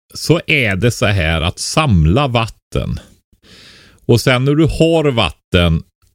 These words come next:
så kör du inte med spridare. Alltså, eh,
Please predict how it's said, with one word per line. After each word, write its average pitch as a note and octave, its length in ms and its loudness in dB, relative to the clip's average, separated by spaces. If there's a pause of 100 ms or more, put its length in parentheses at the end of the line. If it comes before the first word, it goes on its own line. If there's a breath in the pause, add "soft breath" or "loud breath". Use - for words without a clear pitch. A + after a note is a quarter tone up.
(120)
så - 240 0
kör F2 520 0
du E2+ 140 2
inte D#2 300 0
med D2 160 0
spridare. D#2 920 0 (560 soft breath)
Alltså, G#2+ 400 0
eh, G2+ 360 2